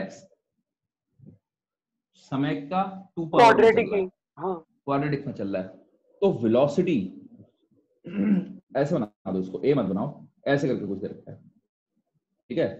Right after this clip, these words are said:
Speaker 1: T square plus ऐसे करके कुछ ये दे रखा है आपको, टू टी प्लस सेवन, ऐसे करके कुछ दिया।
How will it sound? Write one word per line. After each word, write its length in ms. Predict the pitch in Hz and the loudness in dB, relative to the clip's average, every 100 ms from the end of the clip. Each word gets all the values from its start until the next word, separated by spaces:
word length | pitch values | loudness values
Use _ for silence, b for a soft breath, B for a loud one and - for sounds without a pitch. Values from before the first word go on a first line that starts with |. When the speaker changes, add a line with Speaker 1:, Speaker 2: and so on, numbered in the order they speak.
| - | -8
Speaker 1:
T 120 | 143 | -6
square 340 | 139 - 131 - - - _ - | -4 0 0 0 -4 -18 _ -6
plus 160 | 120 123 | -4 -2
ऐसे 160 | 117 | -2
करके 280 | 107 104 143 143 - _ _ _ _ _ _ _ | -4 -4 -6 -6 -14 _ _ _ _ _ _ _
कुछ 260 | 131 - - - _ _ _ _ | -6 -6 -10 -20 _ _ _ _
ये 80 | 120 | -6
दे 80 | 104 | -4
रखा 260 | 87 - 98 | -4 -6 -8
है 60 | |
आपको, 220 | 87 - | -6 -10
टू 220 | 95 - 110 | -10 -8 -6
टी 120 | 143 151 - | -4 -6 -4
प्लस 380 | 120 143 - _ _ _ _ _ _ _ | -2 -2 -8 _ _ _ _ _ _ _
सेवन, 600 | - 104 98 117 117 - _ _ - | -6 -2 0 -2 -6 -16 _ _ -4
ऐसे 200 | 143 143 | -2 0
करके 140 | 127 - | 0 -2
कुछ 100 | 95 | -6
दिया। 180 | - | -8